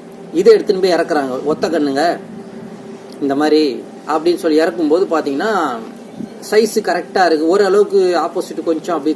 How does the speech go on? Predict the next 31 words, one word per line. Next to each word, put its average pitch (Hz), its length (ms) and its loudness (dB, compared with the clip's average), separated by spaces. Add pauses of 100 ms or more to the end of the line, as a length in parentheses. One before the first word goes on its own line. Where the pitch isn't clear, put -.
(100)
தெரியுது 165 340 0
தூக்கலா, 170 380 0
but 190 160 -2
ஆனா 165 220 0
சிங்கிள் 190 400 4
பாடி 139 160 2
ஆப்போசிட், 139 460 -2 (100)
நம்மளுது 175 300 2
வந்து 185 160 0
டபுள் 180 300 -2
பாடி. 127 220 -2 (920)
ஒத்த 208 260 0
கண்ணுன்னவும் 190 560 2
உடனே 175 220 0
ஓகே 175 260 0
பண்ணிட்டாங்க. 113 460 -4 (1400)
நமக்கு 208 280 2
டப்னி 190 400 0
எல்லாம் 196 180 0
திருப்தியா 185 380 0
நான் 160 180 0
வெளியில 180 300 6
தான் 160 120 0
பார்த்துட்டேன். 143 380 -2 (300)
ஏன்னா 160 180 -2
நம்ம 147 260 -2 (100)
டீம்ல 170 320 0
பார்க்கும்போது 160 440 0
ரிஜெக்ட் - 280 2
பண்ணிட்டாங்க, 151 340 -2
வெளி 165 200 0